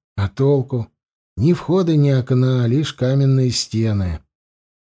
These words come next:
Куда подевались Анил и Метта?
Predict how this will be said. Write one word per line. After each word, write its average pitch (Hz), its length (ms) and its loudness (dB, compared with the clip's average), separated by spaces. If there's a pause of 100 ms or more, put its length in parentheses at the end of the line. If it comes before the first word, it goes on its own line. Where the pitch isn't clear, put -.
(360)
Куда 90 540 -10
подевались 135 720 0
Анил 135 360 4
и 131 80 4
Метта? 127 640 0